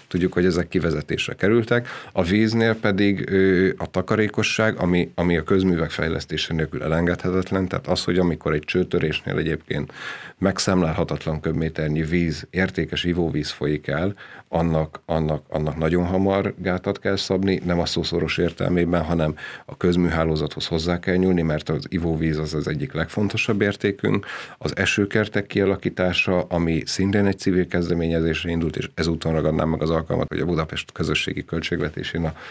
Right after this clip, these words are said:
budai esőkertek létesítésén szavazzanak arra, hogy Budán létesüljenek esőkertek, hiszen azt látjuk, hogy egy-egy nagy viharnál egyébként nagyon hamar el-, eltömődnek a, a csatornák. A budapesti csatornahálózat ugye ebben a kiszámíthatatlan időjárásban, amikor percek alatt egyébként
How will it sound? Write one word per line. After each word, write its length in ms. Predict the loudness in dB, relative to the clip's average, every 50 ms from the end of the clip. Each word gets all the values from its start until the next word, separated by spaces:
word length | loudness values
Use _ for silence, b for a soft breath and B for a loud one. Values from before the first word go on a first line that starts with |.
| B B _
budai 440 | 0 2 2 4 4 4 4 4
esőkertek 600 | 4 2 0 -2 -2 -2 -2 -4 -2 -4 -6 -2
létesítésén 880 | -2 -2 -2 -2 -4 -4 -6 -6 -4 -4 -4 -4 -4 -4 -4 -4 -4 -6 B B B B B
szavazzanak 760 | -4 0 0 2 2 2 0 2 0 0 0 -2 -4 -2 0
arra, 220 | 0 2 2 2
hogy 140 | 2 0 0
Budán 420 | 0 -2 0 0 0 0 0 -2 B B B B B B _
létesüljenek 720 | -2 -2 -2 -2 -2 -4 -2 0 0 0 0 0 -2 -2
esőkertek, 540 | -2 0 0 0 2 2 0 0 0 -2 -2
hiszen 340 | 0 0 2 2 2 0 0 B B B B
azt 240 | B -2 -2 0 2
látjuk, 360 | 2 0 0 2 0 -2 -2
hogy 120 | 0 0 2
egy-egy 260 | 2 4 4 4 4
nagy 200 | 4 2 2 2
viharnál 480 | 0 0 0 2 2 2 2 2 2 2
egyébként 520 | 4 2 2 0 2 0 0 2 2 2
nagyon 280 | 2 2 4 4 4 4
hamar 260 | 2 2 2 2 2
el-, 140 | 2 0 0 -2 -6 -6 -4 -2
eltömődnek 680 | 0 0 0 0 0 0 2 2 2 2 2 0 2 2
a, 180 | 0 0 0 B B B B B B
a 80 | -4 -4
csatornák. 520 | -2 0 -2 0 2 2 2 2 2 2
A 40 | 0
budapesti 520 | 0 2 2 2 2 2 0 -2 -2 -2 -4
csatornahálózat 1000 | -2 -2 -2 0 2 0 2 2 0 0 2 2 2 0 0 -2 -2 -4 -4 -2
ugye 160 | -2 0 0
ebben 220 | 0 0 0 0 -2
a 60 | 0
kiszámíthatatlan 840 | -2 -4 -2 0 0 0 0 0 0 -2 -4 -4 -4 -4 -2 0
időjárásban, 640 | 0 0 0 0 0 2 2 2 0 0 0 -2 -2
amikor 280 | -2 -2 -4 -4 -6 -4
percek 420 | 0 0 0 0 0 -4 -4 -2
alatt 200 | -2 -2 -2 -2
egyébként 460 | -2 -2 -2 -4 -2 -2 -2 -2 -2